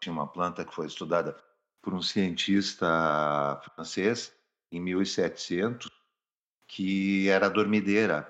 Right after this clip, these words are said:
Ele intrigava as pessoas porque que quando o sol,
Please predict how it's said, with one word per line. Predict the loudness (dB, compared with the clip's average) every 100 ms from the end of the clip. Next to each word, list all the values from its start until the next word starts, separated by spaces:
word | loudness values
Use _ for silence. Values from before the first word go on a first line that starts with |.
| -6
Ele | -4 -4
intrigava | -2 0 4 4 4 2 2 2
as | 0
pessoas | 0 -2 0 0 -2
porque | -4 -8 -4 -2 -2
que | -4 -8 -4
quando | 0 2 2 2 2 2
o |
sol, | 2 2 4 4